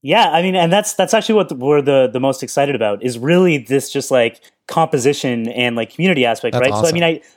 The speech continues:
Speaker 1: like, ideally, like, everyone's, like, everyone right now is still writing their functions in JavaScript. We're going to be adding more language support, but
Speaker 2: Yeah.
Speaker 1: because we have the S D Ks in, like, Ruby, um, Python, and Node, um, as we grow out our offering, it's really just gonna be, like, somebody wrote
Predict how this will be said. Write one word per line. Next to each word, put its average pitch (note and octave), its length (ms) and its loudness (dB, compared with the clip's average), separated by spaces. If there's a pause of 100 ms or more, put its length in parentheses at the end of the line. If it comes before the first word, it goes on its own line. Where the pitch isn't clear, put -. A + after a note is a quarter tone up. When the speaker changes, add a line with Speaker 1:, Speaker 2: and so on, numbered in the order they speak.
Speaker 1:
like, D#3 120 0
ideally, E3 460 0
like, D3 160 0
everyone's, D3 380 0
like, C#3+ 180 -4 (240)
everyone E3 240 0
right D#3 140 0
now C3+ 240 0
is A#2+ 100 -4
still B2+ 160 -4
writing A#2 220 0
their A2+ 80 -8
functions A2+ 340 -10
in G#2+ 80 -12
JavaScript. A2+ 400 -4
We're B2 100 -4
going D3 220 -2
to D#3 60 -4
be D3+ 100 0
adding A#2+ 320 0
more A2+ 140 -6
language C#3 320 -4
support, A2 440 -6 (240)
but D3+ 100 0
Speaker 2:
Yeah. G#2+ 60 -2
Speaker 1:
because D#3+ 340 -2
we F#3 80 2
have E3 120 2
the D3 100 2
S C#3+ 120 0
D C3 120 -10
Ks E3 560 -2
in, A#2+ 140 -8
like, A#2+ 220 -6
Ruby, A2+ 480 -4 (300)
um, A#2+ 180 0
Python, C3+ 320 -2
and C3 100 -6
Node, E3 380 2 (280)
um, B2+ 200 -2
as D3+ 240 -4
we D#3+ 80 -4
grow C3+ 280 2
out B2+ 300 4
our B2 140 0
offering, D3 500 0
it's C3 160 -4
really E3+ 220 2
just C3 180 -6
gonna C3+ 100 -6
be, B2 120 -2
like, B2 160 2
somebody C#3+ 340 -4
wrote B2+ 420 0